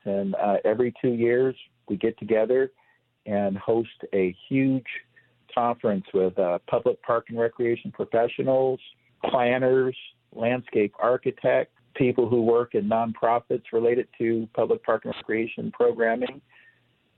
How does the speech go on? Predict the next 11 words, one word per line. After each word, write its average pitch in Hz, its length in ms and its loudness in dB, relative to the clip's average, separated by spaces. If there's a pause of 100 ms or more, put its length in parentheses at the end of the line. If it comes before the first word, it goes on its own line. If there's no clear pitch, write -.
and 95 260 -4
services, 120 600 2 (240)
and, 101 380 0
uh, 101 380 2 (300)
just 151 180 0 (120)
the 117 100 0
whole 131 500 0 (1500)
ecology 107 1120 -4
of 101 280 -4 (100)
public 120 420 0
realm, 104 400 0